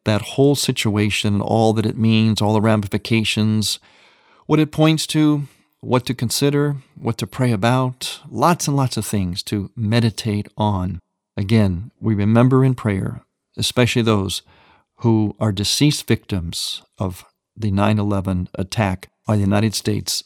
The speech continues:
of America. From time to time, it's good to go back to basics. And that's what we're gonna do today.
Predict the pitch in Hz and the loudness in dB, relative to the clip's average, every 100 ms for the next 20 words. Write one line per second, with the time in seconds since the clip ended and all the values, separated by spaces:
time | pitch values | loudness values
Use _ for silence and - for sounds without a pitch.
0 | - 98 101 101 98 90 117 87 - _ | -6 -2 0 0 0 -2 -6 -8 -10 _
1 | _ _ - 135 202 240 - 113 104 110 | _ _ -6 2 4 2 0 -2 -2 -4
2 | 127 107 _ - 110 - 156 135 127 117 | -4 -8 _ -8 -4 2 2 2 0 0
3 | - 117 135 104 123 120 - - 104 92 | -4 0 0 2 0 0 -4 -6 -4 -2
4 | 110 - - - - - - _ _ _ | -2 -2 -6 -8 -8 -8 -10 _ _ _
5 | _ - 110 113 113 110 110 107 104 104 | _ -10 -2 -2 0 0 0 0 0 -2
6 | - 95 98 - - | -2 -4 -4 -6 -10